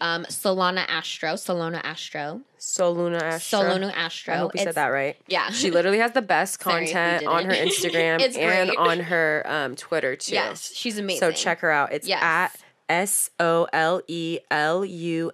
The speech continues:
Speaker 2: N A S T R O.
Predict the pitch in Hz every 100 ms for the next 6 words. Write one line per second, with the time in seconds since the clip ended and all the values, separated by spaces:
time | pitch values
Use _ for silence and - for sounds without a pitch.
0 | - 160 160 185 - - 165 156 156 165
1 | _ _ 160 160 180 - - - 165 160
2 | 160 - 151 147 147 - 107 -